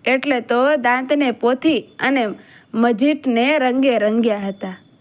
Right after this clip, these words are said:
મહેનત લઈને મોઢું રૂડું બનાવ્યું હતું. બીજા શણગાર તો ઉતર્યા, પણ આ રોયા દાંતનું શું કરવું?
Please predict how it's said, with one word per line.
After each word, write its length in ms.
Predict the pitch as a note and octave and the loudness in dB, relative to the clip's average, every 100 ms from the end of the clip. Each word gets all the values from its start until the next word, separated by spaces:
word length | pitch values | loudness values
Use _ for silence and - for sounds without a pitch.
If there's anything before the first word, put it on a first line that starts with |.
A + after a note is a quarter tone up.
| _ _ _ - | _ _ _ -2
મહેનત 520 | B3 C4+ D4+ F4 F4 | 0 2 2 2 2
લઈને 560 | D4 C4+ C4+ C4+ C4+ D#4 | 0 2 0 2 2 2
મોઢું 680 | C4+ A#3+ B3 A#3+ C#4 F#4 - - _ G#3+ | 2 2 2 2 0 0 -6 -20 _ 0
રૂડું 400 | A3+ C4 D4+ C4+ | 2 2 2 2
બનાવ્યું 580 | A3 A3+ G#3+ G3 G3+ F#3+ | 0 0 0 0 -4 -4
હતું. 320 | G3 G3+ G3 - _ _ - _ - | -8 -8 -10 -12 _ _ -20 _ -6
બીજા 420 | A3 B3+ B3 B3+ | 0 2 2 0
શણગાર 540 | B3 A#3+ C4 C4+ D4 | 0 0 2 0 -2
તો 380 | B3+ A#3 A#3+ C#4 D4 - | -2 0 2 2 -2 -4
ઉતર્યા, 680 | B3 D4 D4 B3+ F3 G3 - _ _ _ _ _ _ _ _ - | -2 0 -2 -2 -4 -6 -12 _ _ _ _ _ _ _ _ -4
પણ 180 | E4 - - | -4 -6 -4
આ 140 | C#4+ C4 | -4 -2
રોયા 420 | A#3+ B3+ D#4 D4+ | 0 2 0 -2
દાંતનું 720 | B3 B3 B3 B3+ A#3+ C#4 D#4+ | -2 -2 -2 -2 0 2 0
શું 340 | D4+ E4 F#4 | 0 0 0
કરવું? 500 | F#4 B3 G3+ G3 A3+ | 0 -2 -2 -6 -8